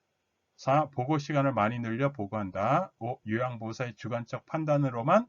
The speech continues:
보고한다. 똑같죠?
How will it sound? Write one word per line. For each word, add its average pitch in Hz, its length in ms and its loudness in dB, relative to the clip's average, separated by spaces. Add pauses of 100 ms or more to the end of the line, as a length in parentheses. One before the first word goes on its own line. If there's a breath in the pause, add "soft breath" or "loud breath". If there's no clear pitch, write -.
(140)
보고한다. 92 560 -8 (3250)
똑같죠? 196 600 6